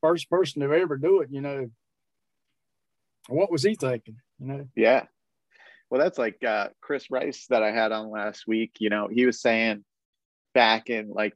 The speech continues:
Speaker 2: the earlier two thousands, people would, you know, like, bending the red nail was, like, a, a massive deal, and people would use crush pads on 'em, and, like, it'd be this whole battle. And, you know, now, now we see people, you know, that can complete 'em in two hits,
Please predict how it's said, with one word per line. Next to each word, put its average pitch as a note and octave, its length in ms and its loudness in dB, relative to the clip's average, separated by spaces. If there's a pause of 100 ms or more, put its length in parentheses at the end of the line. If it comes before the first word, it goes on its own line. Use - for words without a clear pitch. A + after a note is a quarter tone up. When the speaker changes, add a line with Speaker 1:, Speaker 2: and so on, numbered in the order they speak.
Speaker 2:
the G#2+ 220 4
earlier A2+ 420 2
two A#2+ 180 -6
thousands, A#2 680 -4
people A2+ 480 2
would, G#2 320 4 (460)
you C3+ 200 -4
know, G#2 140 2
like, F#2+ 220 0 (360)
bending B2+ 320 0
the A2+ 100 2
red B2+ 240 4
nail A2 280 -2
was, G2+ 220 -6
like, G2+ 240 -4
a, F#2+ 160 -2 (360)
a G#2+ 80 -4
massive G#2 760 0
deal, C3 380 6
and F#2+ 120 -4
people B2+ 280 -2
would G#2 140 -2
use A2+ 200 -2
crush - 360 -4
pads B2+ 420 -2
on B2 280 -6
'em, B2+ 240 -6
and, G#2 140 -4
like, F#2+ 260 -2
it'd F#2+ 180 -8
be G#2+ 120 0
this G2+ 180 -2
whole A#2 280 4
battle. A2+ 540 0 (520)
And, G#2+ 120 -6
you G#2+ 80 -2
know, G2+ 120 -2
now, A#2+ 280 2
now A2+ 280 -2
we A2 140 -2
see A2+ 240 -6
people, A2 540 -2
you G#2+ 120 -4
know, G#2 200 -2
that G2 200 0
can G2 120 -12
complete B2 380 0
'em A2 100 -2
in G#2 80 -4
two B2+ 200 4
hits, - 500 0